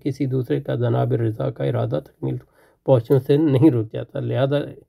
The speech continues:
آ، زنا بالرضا ایک، آ، عالمگیری طور پہ مستحسن فعل ہے۔ لیکن مطلب یہ کہ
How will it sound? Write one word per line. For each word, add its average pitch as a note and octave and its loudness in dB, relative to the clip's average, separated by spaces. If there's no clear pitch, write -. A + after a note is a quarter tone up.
آ، B2 2
زنا C3+ 4
بالرضا A#2+ 0
ایک، C#3+ -2
آ، C#3+ -2
عالمگیری B2 2
طور B2 -2
پہ D#3 -2
مستحسن D#3 2
فعل A#2+ -8
ہے۔ - -18
لیکن F#3 8
مطلب G#3+ 8
یہ G#3 8
کہ F#3 4